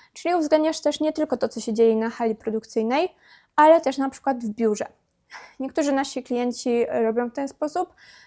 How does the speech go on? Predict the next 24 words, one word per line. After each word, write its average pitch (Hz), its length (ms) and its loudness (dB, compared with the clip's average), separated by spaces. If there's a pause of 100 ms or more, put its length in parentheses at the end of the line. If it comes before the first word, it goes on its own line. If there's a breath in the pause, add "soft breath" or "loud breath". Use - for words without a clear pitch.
że 349 120 4
uwzględniają 277 440 0
też 254 160 -4
operację 240 600 -2
przygotowywania 226 920 -2
dokumentacji 226 600 -4
technologicznej, - 800 -2 (520 soft breath)
która 311 200 6
odbywa 247 340 2
się 254 140 -4
w 233 40 -6
biurze. 220 300 -4 (840 soft breath)
I 330 100 0
to 330 120 2
też 269 200 4
jest 247 180 -2
super, 269 460 0 (100)
bo 247 420 4
na 254 100 -2
przykład 262 260 -6
pracownik, 247 640 -2
który 240 280 0
pracuje 240 500 -2
na, 220 520 0